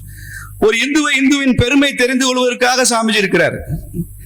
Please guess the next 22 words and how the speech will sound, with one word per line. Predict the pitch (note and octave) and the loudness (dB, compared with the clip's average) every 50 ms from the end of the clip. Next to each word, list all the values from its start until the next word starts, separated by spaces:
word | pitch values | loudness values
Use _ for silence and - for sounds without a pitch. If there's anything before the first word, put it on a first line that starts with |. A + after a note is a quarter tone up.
| - - - - - | -18 -12 -10 -4 -2
ஆனால் | - E3+ G#3 G#3 | 0 0 0 2
இதுவே | F#3+ F#3 G#3 G#3+ A#3 B3 A#3+ | 0 0 2 2 0 0 2
மற்ற | G3 F#3+ - - A#3 A#3 | 0 0 2 2 2 2
மதங்கள் | A3+ A3 A3 A3 G#3+ G#3 | 2 2 2 0 0 2
என்ன? | G3+ G3 G3 G#3 G#3+ - - - - - - - - - - - - | 2 4 4 2 2 0 -4 -8 -12 -16 -18 -18 -20 -20 -20 -14 -2
அவங்களும் | - C#3+ E3 F#3+ A#3 A3+ A3 A#3+ C4 A#3+ | 0 2 4 4 4 4 2 2 2 4
ஒரு | G3+ G3+ F#3+ | 4 4 4
இந்துவை | F#3+ G3 A3 G#3+ A#3 A#3 B3+ B3+ | 6 6 6 6 6 6 4 4
அவங்க | E3+ F3 G3 G3+ G#3 G3+ | 4 4 4 4 2 4
மதத்துக்கு | F#3+ G3 G3+ A3 G#3 C4 G3+ - | 6 4 4 4 2 0 2 4
கொண்டு | G3+ G#3 G#3+ | 4 4 4
போறதுக்கு | G#3+ A3+ A3 G#3+ A3 | 4 2 0 0 2
தான் | G#3+ B3 A#3+ | 2 2 2
அவங்க | - F3+ E3 | 4 4 4
அப்படி | C#3 C3+ C3+ B2+ | 4 4 2 2
இருக்காங்க. | - C3 C3 - - - - - - - - - - - - - - - - - - - - - - - - - | 2 -2 -4 -4 -8 -12 -16 -18 -18 -18 -14 -14 -14 -14 -14 -16 -16 -18 -18 -18 -18 -18 -18 -18 -18 -18 -14 -2
ஒரு | - E3 E3 D#3 | 0 0 2 4
சர்வ | F3+ F#3 G#3+ A#3+ B3 A#3 | 2 2 2 2 0 2
மத | G#3+ G3 G3 G3 | 2 2 2 2
உரையாடலை | F3+ F3+ F#3+ G3+ G#3 G3+ G3+ F#3+ F#3+ F#3+ F3+ | 0 0 0 0 0 0 0 0 -2 0 0
நான் | E3+ D#3+ C#3+ D#3 | -2 -2 0 -2
கேட்டேன். | D#3 D3+ - C#3+ B2+ | -2 0 0 -2 -2